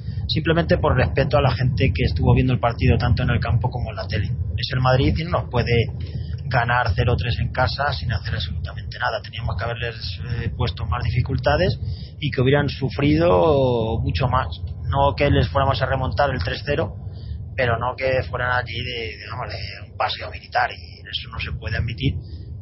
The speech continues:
Y espero que este año se tome buena nota de esa eliminatoria y nos ganen o no, vamos a tener que plantar cara hasta el último minuto y sea el resultado que sea en la ida. Aunque se, no se puede permitir otra vez un, un desastre como ese.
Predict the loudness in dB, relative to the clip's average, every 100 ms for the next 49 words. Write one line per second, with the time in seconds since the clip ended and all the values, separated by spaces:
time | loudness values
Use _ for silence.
0 | -12 -2 0 0 2 4 4 0 -4 -2
1 | 0 0 -2 -4 -4 0 2 2 0 -4
2 | -4 -4 -4 -4 -4 -4 -2 0 0 -2
3 | -4 -10 -10 -10 -6 -2 0 2 4 2
4 | 0 -10 -12 -12 -12 0 0 0 -2 -2
5 | -2 -6 -4 -4 -4 -4 -6 0 2 2
6 | -2 -10 -6 -4 -4 -4 -4 -4 -6 -8
7 | -10 -10 -2 2 4 4 2 0 -6 -2
8 | -2 -2 -4 -4 -2 0 0 -2 -4 -12
9 | -14 -12 -14 -14 -18 -12 -4 -4 0 2
10 | 4 4 4 0 -2 -4 -8 -10 -10 -8
11 | -8 -8 -10 -12 -4 0 0 -2 -10 -10
12 | -12 -12 -4 -4 -2 -6 -6 -12 -14 -14
13 | -14 -16